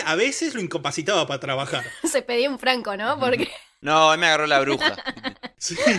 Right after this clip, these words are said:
Speaker 1: claro, claro, se están peleando la bruja y el asesino.
Speaker 2: <laughs> se quedaba virolo, tipo medio como,
Speaker 1: Sí,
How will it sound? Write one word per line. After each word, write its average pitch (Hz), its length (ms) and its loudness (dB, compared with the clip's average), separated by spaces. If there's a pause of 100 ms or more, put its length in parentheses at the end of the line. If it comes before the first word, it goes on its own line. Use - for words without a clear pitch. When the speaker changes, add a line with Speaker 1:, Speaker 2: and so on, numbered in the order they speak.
(160)
Speaker 1:
claro, 392 540 6
claro, 160 340 2
se 151 120 -6
están 196 200 -2
peleando 190 320 2
la 156 100 0
bruja 196 280 0
y 160 80 4
el 147 80 0
asesino. 202 640 -2 (500)
Speaker 2:
<laughs> - 1500 -4
se 240 180 -2
quedaba 277 280 6
virolo, 254 520 4 (240)
tipo 247 280 2
medio 247 320 2
como, 214 220 -6
Speaker 1:
Sí, - 60 -2